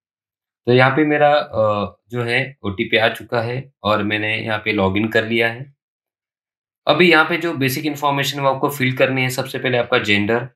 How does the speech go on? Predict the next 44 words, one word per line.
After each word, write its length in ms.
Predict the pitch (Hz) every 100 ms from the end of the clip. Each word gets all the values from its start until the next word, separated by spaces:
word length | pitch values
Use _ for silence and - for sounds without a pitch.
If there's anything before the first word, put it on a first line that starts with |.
| _ _ _ _ _ -
ओके, 180 | 92 110
यहाँ 200 | 95 95
पे 100 | 101
जेंडर 280 | 98 104 113
पे 140 | 117
सिलेक्ट 340 | 113 110 113 113
आपको 240 | 107 104
करना 300 | 113 107 117
है। 240 | 110 127 _ _ _ _ -
उसके 180 | - 113
बाद 180 | 110
आपका 160 | 110 113
मैरिटल 420 | 104 98 104 120
स्टेटस 400 | 113 113 110 113 - 107
सिलेक्ट 260 | 107 110
करना 180 | 110 107
है, 200 | 107 110
जैसे 220 | 101 101
मैं 120 | 107 104
अभी 340 | 104 110 -
सिलेक्ट 320 | 98 101 101
कर 80 | 104
रहा 140 | 98 101
हूँ, 120 | 101
यहाँ 120 | 98
पे 160 | 98 98
ध्यान 260 | 98 101
रखिएगा। 460 | 107 107 98 101 - _ _ _ _ _ _ _
सबसे 180 | 110 117
पहले 200 | 113 117
जेंडर, 480 | 104 104 107 139 143 - _
उसके 200 | 95 104
बाद 160 | 104 101
मैरिटल 360 | 98 101 117
स्टेटस 460 | 110 - 113 120 117
है, 260 | 120 127 _ _ -
आपकी 320 | 101 - 127 -
एनुअल 300 | 104 113 107
इनकम 360 | 110 110 113 110
आपको 200 | - 113
मेंशन 360 | 107 104 113
करनी 300 | 107 104 110
है। 220 | 107 107 _ _ _ _ _ _ -
ओके, 400 | 113 120 90